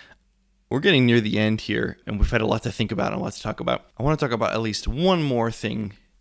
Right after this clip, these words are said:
that's running through the book, which I brought up a little bit at the very beginning of the episode, and that's the place of music in this book. It's an interesting book insofar as we have the literary element. There are mentions of books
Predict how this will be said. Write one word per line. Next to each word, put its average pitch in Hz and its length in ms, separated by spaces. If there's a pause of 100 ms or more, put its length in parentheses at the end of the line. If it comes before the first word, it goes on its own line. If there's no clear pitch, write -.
(120)
that's - 300
running 117 520
through 104 260
the 110 100
book, - 300
which - 380 (680)
I 110 60
brought 110 220
up 107 120
a - 20
little 143 220
bit 123 100
at 104 80
the 110 80
very 104 180
beginning 101 360
of 104 100
the 107 80
episode, 110 440 (360)
and 127 160
that's 208 240
the 147 120
place 120 360
of 101 160
music 113 720 (440)
in 113 200
this 101 180
book. - 320 (320)
It's 139 200
an 156 40
interesting 185 460
book 139 180
insofar 107 840 (180)
as 104 540 (680)
we 120 120
have 117 340
the 117 80
literary 120 540
element. 98 380
There - 140
are - 60
mentions 101 400
of 98 140
books - 380